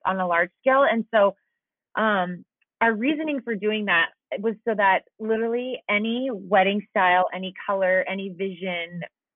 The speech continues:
works in that space. And we've seen that now with all of the styled shoots that we've done, whether your colors are, you know, oranges and teals, or we just did a Christmas shoot this weekend. It all, um,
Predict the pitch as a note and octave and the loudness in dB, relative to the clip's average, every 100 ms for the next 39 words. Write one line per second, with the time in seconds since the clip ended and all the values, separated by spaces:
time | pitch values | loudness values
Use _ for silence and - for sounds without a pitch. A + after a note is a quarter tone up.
0 | _ _ G3 F3+ F3+ F3+ - _ F3+ F3+ | _ _ -6 0 2 2 -2 _ -4 0
1 | E3+ D#3 - _ F#3+ E3 - G#3+ G#3 A3 | 2 2 0 _ -2 -2 0 2 4 2
2 | - A3+ G#3+ G3 D#3+ E3+ F3 F#3 F3+ F3 | 0 -2 2 2 2 2 0 0 -2 -2
3 | E3+ F3 - F3 F3+ - G3+ - G3 F3+ | -6 -8 -2 0 0 -4 -10 -4 -4 -4
4 | E3+ F#3 E3+ F3 F3+ F#3+ F#3 F#3+ F3+ F#3+ | 0 0 0 -2 -2 -2 -2 2 4 2
5 | G3 F3+ E3+ E3 _ _ _ - G3+ F#3+ | 2 0 2 0 _ _ _ -14 -8 -8
6 | - G#3 G#3 G#3 G#3+ G3+ G3+ F#3 E3 F3 | -8 -6 -4 -2 -2 0 -2 -6 -8 -8
7 | E3+ F3 - _ _ _ _ _ - C4+ | -8 -14 -16 _ _ _ _ _ 0 4
8 | A#3+ A#3 A3 F#3+ F#3+ F#3+ F3 - F#3+ G3+ | 6 6 4 2 2 2 -2 -6 -4 -2
9 | G3 - G3+ F#3 - G#3+ G#3 G3 - F#3 | -2 -2 0 0 -2 -4 -4 -4 -4 -4
10 | - F#3+ - G3 F#3 E3+ D#3 - - - | -2 -4 -2 -4 2 2 2 0 0 4
11 | F#3 F3+ F3+ F#3 - F3+ E3 | 6 8 6 4 0 -8 -8